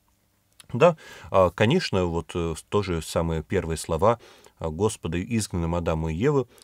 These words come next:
«Трудись в поте лица, и хлеб свой будешь есть в поте лица», и вот: «Ева, ты будешь,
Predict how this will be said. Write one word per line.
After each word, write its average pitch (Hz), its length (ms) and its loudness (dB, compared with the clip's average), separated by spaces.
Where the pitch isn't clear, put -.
«Трудись 80 500 -8
в - 60 -20
поте 80 320 -8
лица, 123 480 4
и 82 80 -6
хлеб 113 340 0
свой 120 160 0
будешь 104 380 -4
есть 101 160 -4
в - 20 -20
поте 92 260 -2
лица», 90 380 -2
и 76 140 -6
вот: 76 240 -12
«Ева, 101 340 -2
ты 98 140 -6
будешь, 87 320 -6